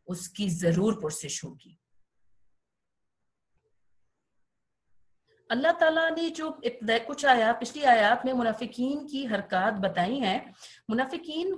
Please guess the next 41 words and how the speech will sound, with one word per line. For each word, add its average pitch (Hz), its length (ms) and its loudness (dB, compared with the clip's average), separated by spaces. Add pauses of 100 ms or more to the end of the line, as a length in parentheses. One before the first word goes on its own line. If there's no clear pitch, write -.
की 320 180 -6
हरकत 220 680 0
बताकर 208 600 2
अल्लाह 247 180 -2
ताला 247 260 2
बताता 214 400 0
है 311 80 0
कि 311 80 -6
अल्लाह 277 220 2
ताला 285 200 -2
इन 269 80 0
मुनाफिकीन 254 600 -2
की 285 160 -6
हरकत 226 500 -2
को 302 80 -14 (120)
किस 320 220 -10
तरीके 233 300 0
से 247 160 2
देख 175 240 -4
रहा 165 100 0
है - 160 -6 (400)
और 233 100 -2
इनके 277 220 -2
साथ 320 320 -2
क्या 285 160 2
करने 254 280 0
का 254 180 2
इरादा 196 320 6
रखता 165 320 -4
है। 160 180 -8 (400)
अब 320 120 -2
बुनियादी 240 400 2
तौर 330 160 -6
पर 330 160 0
इस 330 120 -4 (180)
आयत 233 360 2
के 285 80 -6
अंदर 277 220 -2
अल्लाह 262 240 -4
ताला 269 280 -4
ने 285 120 -4